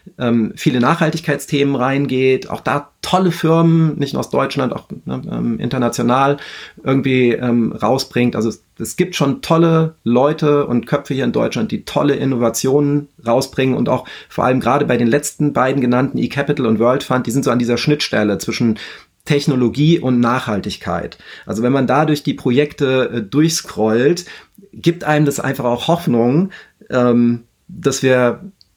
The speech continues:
vielleicht die, die Zukunft doch noch besser und nachhaltiger werden könnte,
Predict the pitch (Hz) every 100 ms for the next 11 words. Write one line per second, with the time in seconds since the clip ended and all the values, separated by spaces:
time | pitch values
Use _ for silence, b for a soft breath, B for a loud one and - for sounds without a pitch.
0 | _ _ _ - 131 120 143 - - -
1 | - _ 131 - 127 - - 135 - -
2 | 139 147 120 143 147 139 127 127 123 127
3 | 120 123 127 - 120 120 117 117 110 -
4 | 127 147 135 - 123 123 123 120